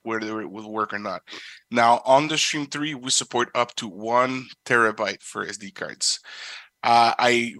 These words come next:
really dare any one of you to load up an S D card with that many books. It's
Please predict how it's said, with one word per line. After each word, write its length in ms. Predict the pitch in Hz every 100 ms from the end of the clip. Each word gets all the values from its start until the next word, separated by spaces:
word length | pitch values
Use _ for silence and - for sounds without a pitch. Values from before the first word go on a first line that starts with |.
| 120
really 320 | 135 147 151
dare 480 | 123 127 127 131 - -
any 240 | 139 151
one 180 | 147 135
of 160 | 127 120
you 120 | 135
to 140 | 127
load 340 | 113 110 120 127
up 160 | 120
an 100 | 117
S 160 | 117 -
D 140 | 208
card 260 | 208 110 107
with 120 | 107 _
that 220 | 107 113
many 180 | 107 110
books. 420 | 98 98 - - - - - -
It's 300 | 127 127 -